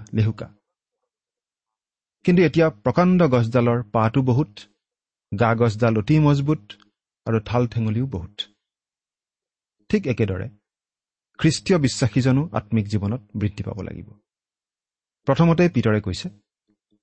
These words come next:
বিশ্বাসত বীৰত্ব যোগ দিবলৈ।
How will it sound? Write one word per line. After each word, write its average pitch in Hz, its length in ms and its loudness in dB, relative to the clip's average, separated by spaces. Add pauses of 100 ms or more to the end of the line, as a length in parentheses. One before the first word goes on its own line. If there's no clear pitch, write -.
(100)
বিশ্বাসত 123 640 0 (320)
বীৰত্ব 120 480 0 (160)
যোগ 110 200 0
দিবলৈ। 95 400 -8